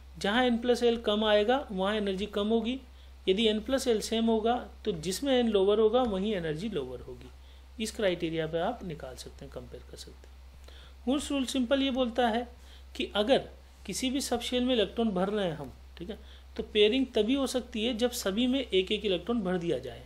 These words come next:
ठीक है। तो pairing of electron will take place when every orbital, eh, every, eh, orbital has at least one unpaired electron, ठीक है। तो जैसे ऑक्सीजन का कॉन्फ़िगरेशन था वन एस to टू एस to टू पी फ़ोर।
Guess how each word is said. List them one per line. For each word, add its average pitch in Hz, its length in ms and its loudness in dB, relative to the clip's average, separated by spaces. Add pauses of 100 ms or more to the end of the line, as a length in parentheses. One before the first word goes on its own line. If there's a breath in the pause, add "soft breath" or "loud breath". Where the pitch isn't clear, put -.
(140)
ठीक 170 140 -10
है। 269 80 -8 (460 loud breath)
तो 180 80 -10
pairing 208 320 4
of 240 160 2
electron 226 480 0
will 208 180 0
take 214 260 2
place 247 320 0 (400 loud breath)
when 220 220 2 (160)
every 214 340 2
orbital, 185 500 2 (280)
eh, 185 120 -4 (120)
every, 220 280 2 (120)
eh, 208 320 0
orbital 180 600 2
has 262 320 4 (380 loud breath)
at 185 180 2
least 240 180 -2
one 165 240 0
unpaired 156 520 -4
electron, - 400 -14 (300)
ठीक 190 120 -10
है। 233 60 -14 (640 loud breath)
तो 220 80 -2
जैसे 214 220 2
ऑक्सीजन 240 460 2
का 240 100 0
कॉन्फ़िगरेशन 226 640 -4
था 240 80 2
वन 202 200 0
एस 202 200 0
to 233 140 -8
टू 185 120 0
एस 170 180 -2
to - 160 -8
टू 147 80 -4
पी 131 180 -12
फ़ोर। 123 240 -16